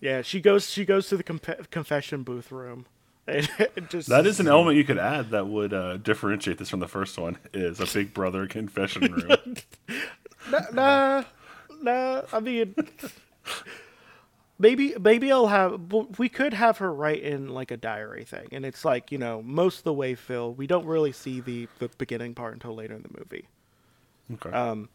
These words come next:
Speaker 1: uh, so that, I think, yeah, maybe, uh, Helen is just like, "It's gonna be lonely here enough. We better be, we better at least be acquaintances. Uh, 'cause otherwise you're gonna go crazy."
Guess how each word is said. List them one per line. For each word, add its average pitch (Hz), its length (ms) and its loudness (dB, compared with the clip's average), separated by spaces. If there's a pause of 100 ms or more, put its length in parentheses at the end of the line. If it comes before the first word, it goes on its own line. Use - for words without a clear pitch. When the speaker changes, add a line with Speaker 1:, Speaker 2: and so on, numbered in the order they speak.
(560)
Speaker 1:
uh, 107 300 0 (760)
so 160 380 4
that, 170 260 6
I 170 60 4
think, 185 600 0
yeah, 160 320 2
maybe, 160 440 0
uh, 151 260 2
Helen 156 480 -2
is 135 240 -6
just - 260 -12
like, 123 480 -6 (460)
"It's - 240 -4
gonna 170 200 4
be 156 140 2
lonely 135 400 0
here 131 240 -6
enough. 123 360 -8
We 147 80 -10
better 123 280 -2
be, 120 300 -8
we 131 240 -10
better 131 260 0
at 117 140 -2
least 123 260 -10
be 120 100 -6
acquaintances. - 960 -16 (1400)
Uh, 120 180 -2
'cause 147 180 -2
otherwise 139 440 2
you're 127 80 -10
gonna 117 160 -4
go 107 160 -8
crazy." - 500 -12